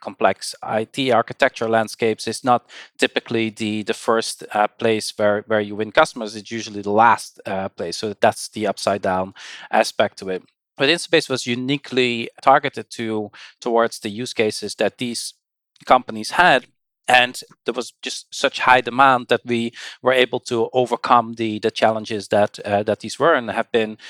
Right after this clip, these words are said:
and are now currently enjoying the, uh, clientele of nearly the full global top twenty banks and financial services organizations in the world. Now, a little, uh, two and a half years ago, uh, Instabase realized that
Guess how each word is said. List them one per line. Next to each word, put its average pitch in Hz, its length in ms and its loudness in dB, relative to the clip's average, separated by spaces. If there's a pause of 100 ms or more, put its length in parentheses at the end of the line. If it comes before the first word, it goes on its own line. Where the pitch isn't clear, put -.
(200)
and 117 160 4
are 110 160 2
now 113 220 6
currently 110 580 -2
enjoying 104 600 -2
the, 101 420 -8
uh, 104 140 2
clientele 107 720 2
of 101 360 -4
nearly 113 260 -2
the 104 100 -6
full 113 320 -6
global 104 400 -6
top - 240 -2
twenty 101 600 -6
banks 101 360 -8
and 98 240 -14
financial - 320 -12
services 95 320 -12
organizations 95 640 -14
in 95 60 -18
the 98 60 -16
world. 113 380 -4 (580)
Now, 120 360 4 (260)
a 123 100 6
little, 160 420 2
uh, 120 220 6
two 175 120 -6
and 170 100 0
a - 20 -6
half 127 260 4
years 139 280 2
ago, 107 500 2 (380)
uh, 113 180 0
Instabase 123 560 2
realized 120 640 4
that 110 320 4